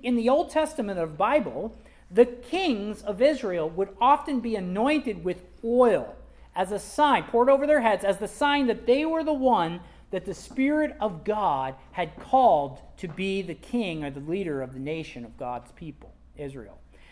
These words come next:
The, the, the oil being poured on their head was a symbol of the Holy Spirit being poured out on them, that God's Spirit was on them, helping them lead God's people with God's wisdom.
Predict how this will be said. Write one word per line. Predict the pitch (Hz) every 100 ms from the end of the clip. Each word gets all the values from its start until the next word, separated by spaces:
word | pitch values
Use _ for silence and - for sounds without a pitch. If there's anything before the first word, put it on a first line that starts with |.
| - - -
The, | 175 185
the, | 175 180 170
the | 196
oil | 220 285 269 208
being | 202 196
poured | - 240 262
on | 254 220
their | 190
head | 190 247 220
was | 175
a | 170
symbol | - 269 226 175
of | 156
the | 156
Holy | - 233 240 220
Spirit | - - 247 170 123 - - - - - - -
being | 147 202 175 147 -
poured | - 233 233 226
out | 185 127 - - - - - -
on | 196 196
them, | 143 107 - - - - - - _ - - -
that | 160 135
God's | 135 175 226 -
Spirit | - 175 151 135
was | 139
on | 165 180 180
them, | 143 120
helping | - 220 247 240 165
them | 147 139
lead | 185 196 147
God's | 135 156 185
people | - 196 - 135
with | 135 131
God's | - 127 127 123
wisdom. | 151 170 156 -